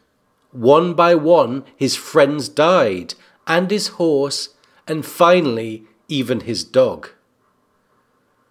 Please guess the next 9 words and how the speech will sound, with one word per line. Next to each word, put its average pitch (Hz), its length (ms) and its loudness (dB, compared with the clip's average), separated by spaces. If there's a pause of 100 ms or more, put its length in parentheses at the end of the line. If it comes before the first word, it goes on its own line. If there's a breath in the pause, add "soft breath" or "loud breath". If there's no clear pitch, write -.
(460)
Okay, 180 460 -2
so 160 400 4
the 135 160 0
answer 135 280 -4
twelve 143 520 -2
there. 175 280 -2 (320 loud breath)
And 185 300 0
question 233 640 0
two 220 480 0